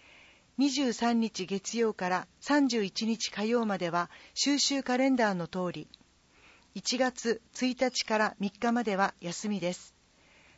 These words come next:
問い合わせ先、環境課、電話二五の一一一六。ゴミを直接持ち込む場合、燃やすゴミ、可燃性粗大ゴミ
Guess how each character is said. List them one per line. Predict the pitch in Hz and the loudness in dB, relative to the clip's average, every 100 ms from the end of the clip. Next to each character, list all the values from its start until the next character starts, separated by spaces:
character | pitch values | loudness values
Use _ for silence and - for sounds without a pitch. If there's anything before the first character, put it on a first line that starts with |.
| - | -2
問 | 247 269 | 2 4
い | 277 | 4
合 | |
わ | 269 | 2
せ | 254 | 0
先、 | 233 220 - 214 - - | -2 -2 -4 -8 -8 -8
環 | 214 233 | 0 0
境 | 233 220 208 | 2 0 0
課、 | - 185 - - _ - | -2 -6 -6 -20 _ -4
電 | 196 269 262 | 2 4 4
話 | 247 247 - _ - | 2 2 -2 _ 0
二 | 254 285 277 | 4 4 4
五 | 285 254 | 4 2
の | 185 196 - | 2 -2 -4
一 | 190 - 254 262 | -12 -6 -4 -4
一 | 240 180 | -4 -6
一 | 160 - 185 | -6 -4 -4
六。 | 170 - - _ - _ _ _ _ _ _ _ _ - | -4 -8 -14 _ -20 _ _ _ _ _ _ _ _ -4
ゴ | 185 247 | 4 6
ミ | 294 | 6
を | 247 | 4
直 | 202 214 - | 0 -2 -2
接 | 285 277 254 | -4 -2 0
持 | 226 | 2
ち | - | 2
込 | 262 | 2
む | 240 208 | 2 2
場 | 180 175 | 0 0
合、 | 165 151 _ _ _ _ _ _ _ - | -4 -8 _ _ _ _ _ _ _ -6
燃 | 190 240 | 0 2
や | 262 | 2
す | - | 0
ゴ | 247 240 | 0 0
ミ、 | 190 - _ _ _ _ _ - | 0 -6 _ _ _ _ _ -8
可 | 208 | 0
燃 | 240 285 277 | 4 4 2
性 | - 254 | 4 2
粗 | 233 220 | 2 0
大 | 240 240 | 2 2
ゴ | 233 | 0
ミ | 202 165 | -2 -6